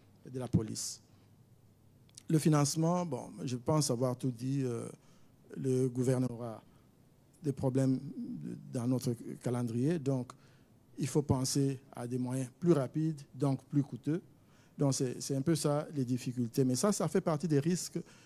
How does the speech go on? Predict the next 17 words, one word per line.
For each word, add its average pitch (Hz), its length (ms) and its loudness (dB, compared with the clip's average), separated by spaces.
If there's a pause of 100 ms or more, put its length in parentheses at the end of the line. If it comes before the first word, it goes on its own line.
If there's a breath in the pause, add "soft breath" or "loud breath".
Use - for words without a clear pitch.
(160 loud breath)
Nous 170 100 2
les 170 160 8
avons 160 280 6
toujours 165 300 2
évoqués 135 300 4
comme 147 220 4
risques 143 260 2
parce 143 220 0
que 131 160 -2 (420 loud breath)
c'est - 300 0
au-delà 156 380 6
de, 131 280 4 (300)
de 139 240 0
nos 139 80 6
moyens 143 280 4
de 139 60 4
contrôle. 117 480 -2